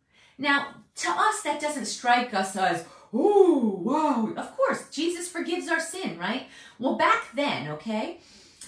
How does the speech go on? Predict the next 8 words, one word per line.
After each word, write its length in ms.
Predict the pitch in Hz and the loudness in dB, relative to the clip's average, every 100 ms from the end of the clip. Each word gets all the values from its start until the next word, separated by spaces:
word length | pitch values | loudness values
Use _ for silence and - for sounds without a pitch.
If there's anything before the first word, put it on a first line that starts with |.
| - | -4
there 160 | 226 226 | 0 0
were 80 | |
very 400 | 226 233 320 359 | 0 -2 0 0
religious 720 | 320 269 277 - 262 - - 190 | -2 -2 -2 -4 -6 -6 -12 -8
leaders 760 | 208 240 185 202 - - - - | -6 -4 -4 -4 -4 -10 -14 -18
who 300 | - 240 214 | -12 -6 -4
were 560 | 214 220 208 196 - - | 0 0 -2 -4 -8 -8
workers 720 | 202 240 254 269 262 220 - | -2 -2 -2 -6 -6 -8 -14